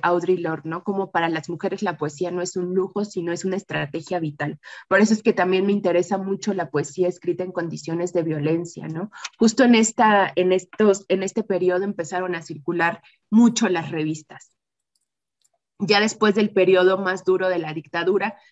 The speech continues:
porque en los periodos más duros circulaban hojas que, que la, los poetas, las poetas iban metiendo en los buzones, por ejemplo, ¿no? No había una amplia circulación de poesía. Pero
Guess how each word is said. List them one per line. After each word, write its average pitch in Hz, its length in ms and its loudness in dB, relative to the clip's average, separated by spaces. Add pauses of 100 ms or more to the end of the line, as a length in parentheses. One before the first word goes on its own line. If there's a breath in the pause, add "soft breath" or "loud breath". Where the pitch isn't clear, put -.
(160)
porque 190 300 -2
en 180 220 -2
los 180 160 -2
periodos 196 440 -4
más 196 180 -4
duros 202 260 -2
circulaban 175 580 -4
hojas - 580 -12
que, 175 280 -2
que 185 100 -2
la, 170 240 0
los 175 180 2
poetas, 185 420 0
las 180 160 -6
poetas 175 400 -6
iban 185 220 -6
metiendo 175 640 -4 (220 soft breath)
en 175 140 -2
los 165 180 -4
buzones, 170 540 -6
por 143 160 -8
ejemplo, 165 520 -4
¿no? 160 120 -2
No 208 160 2
había 196 240 2
una 185 240 -2
amplia 180 280 -6
circulación 151 640 -6
de 175 100 -2
poesía. 151 500 -8 (420)
Pero 240 220 4